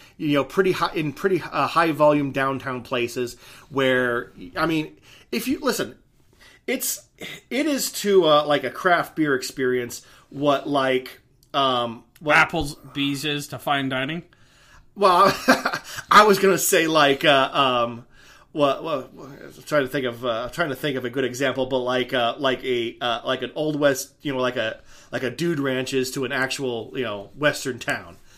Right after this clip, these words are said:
Speaker 2: Yeah.
Speaker 1: Or like, uh, or like Paris, Texas is to Paris, France.
Speaker 2: Yeah.
Speaker 1: You know?
Speaker 2: I mean, Eureka does have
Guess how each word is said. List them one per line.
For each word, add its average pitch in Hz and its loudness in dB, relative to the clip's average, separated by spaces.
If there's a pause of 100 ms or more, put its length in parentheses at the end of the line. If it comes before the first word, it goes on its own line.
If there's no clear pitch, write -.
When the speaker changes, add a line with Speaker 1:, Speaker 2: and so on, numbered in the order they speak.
Speaker 2:
Yeah. 147 -4 (300)
Speaker 1:
Or 139 2
like, 135 2
uh, 127 0
or 156 0
like - -2
Paris, 170 2
Texas 135 -4
is 123 -4
to 127 -6
Paris, 117 -8
France. - -10
Speaker 2:
Yeah. 226 4
Speaker 1:
You 165 0
know? 127 -8
Speaker 2:
I 311 0
mean, 262 0
Eureka 277 2
does 233 2
have 165 2